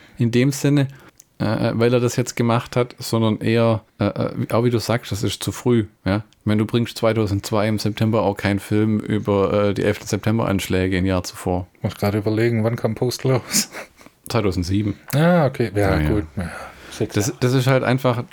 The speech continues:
Speaker 1: da reagieren die Leute übel drauf, wenn er das zu schnell runterreißt. Und deswegen hat er auch so Schwierigkeiten gehabt, äh, einen, einen Vertrieb zu finden, ne?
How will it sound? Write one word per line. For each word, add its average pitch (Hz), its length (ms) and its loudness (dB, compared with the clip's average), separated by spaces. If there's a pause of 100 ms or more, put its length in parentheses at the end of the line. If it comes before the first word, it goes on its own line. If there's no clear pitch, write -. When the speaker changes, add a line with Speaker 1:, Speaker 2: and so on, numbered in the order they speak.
(200)
Speaker 1:
da 117 120 2
reagieren 113 460 2
die 104 60 2
Leute 90 300 2
übel 90 280 0
drauf, 82 320 0
wenn 87 120 0
er 87 80 0
das 85 200 -4
zu - 120 -4
schnell 87 240 0
runterreißt. 80 640 -2 (280)
Und 90 120 2
deswegen 101 240 0
hat 101 100 2
er 101 140 2
auch 98 60 2
so 95 140 -2
Schwierigkeiten 104 640 0
gehabt, 92 300 -4
äh, 95 120 0
einen, 50 300 -2
einen - 160 0
Vertrieb - 360 -2
zu 101 100 -2
finden, 85 400 -4
ne? 101 180 0